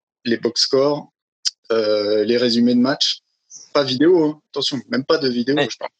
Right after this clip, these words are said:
Speaker 1: de résumé de match. Et déjà, on arrivait, euh, bon, à l'époque, c'était déjà Basket U S A, mais c'était sur Minitel. Voilà comment on arrivait à avoir de l'info, mais c'était
Speaker 2: Ouais.
Speaker 1: toujours vingt-quatre heures de retard.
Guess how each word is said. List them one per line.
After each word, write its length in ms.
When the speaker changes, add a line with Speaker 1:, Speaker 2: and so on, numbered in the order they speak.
Speaker 1:
de 120
résumé 300
de 80
match. 420
Et 200
déjà, 300
on 140
arrivait, 380
euh, 160
bon, 140
à 40
l'époque, 260
c'était 240
déjà 160
Basket 360
U 60
S 120
A, 60
mais 100
c'était 180
sur 200
Minitel. 400
Voilà 180
comment 220
on 60
arrivait 260
à 20
avoir 180
de 60
l'info, 360
mais 140
c'était 160
Speaker 2:
Ouais. 220
Speaker 1:
toujours 180
vingt-quatre 400
heures 80
de 80
retard. 480